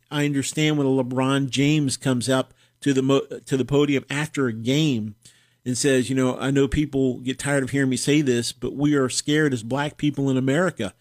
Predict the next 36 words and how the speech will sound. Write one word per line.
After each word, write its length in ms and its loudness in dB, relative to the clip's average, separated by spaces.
He 160 -2
said 380 2
this, 340 0
instead 240 0
of 80 -4
talking 400 0
about 240 2
his 220 2
great 400 2
performance 640 0
in 80 0
a 80 -2
game, 680 -2
he's 220 -2
talking 400 0
about 280 0
this 180 0
immediately 500 0
following 640 0
the 80 -4
Game 240 2
four 260 0
win 160 2
over 160 0
the 80 -4
Portland 340 0
Trail 260 2
Blazers, 480 0
which 180 0
we'll 100 0
get 260 -2
to 180 2
in 100 0
a 60 -2
few 180 -2
minutes. 420 -2